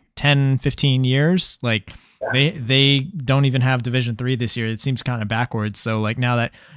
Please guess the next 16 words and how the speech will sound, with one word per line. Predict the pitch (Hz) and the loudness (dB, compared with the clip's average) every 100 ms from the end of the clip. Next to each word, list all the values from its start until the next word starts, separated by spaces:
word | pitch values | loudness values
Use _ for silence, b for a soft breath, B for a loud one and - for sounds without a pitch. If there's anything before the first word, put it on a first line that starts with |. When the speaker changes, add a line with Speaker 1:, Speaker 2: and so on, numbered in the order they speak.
| B | B
Speaker 1:
Mike's | 123 123 120 | -2 0 -2
kinda | - 127 120 | -2 -2 -2
taken | 110 131 127 123 | -2 -2 -2 0
over, | 123 120 123 | 0 0 0
he's, | 120 117 - - | 0 -2 -6 -6
he's, | 123 113 | -6 -4
like, | 113 - 147 123 | -4 -4 -4 0
given, | 135 131 127 123 123 143 - | 2 2 2 2 0 -4 -6
uh, | 117 113 110 110 110 | -2 0 0 -2 -2
a | 117 | -2
new | 123 131 | 0 0
focus | - 127 123 123 104 - | 0 -2 0 0 -2 -4
to | - 117 | -2 -2
the | 113 | 0
league | 110 110 104 101 b b b b _ - | 0 2 0 -2 b b b b _ -4
and | 107 110 107 104 | 0 2 2 0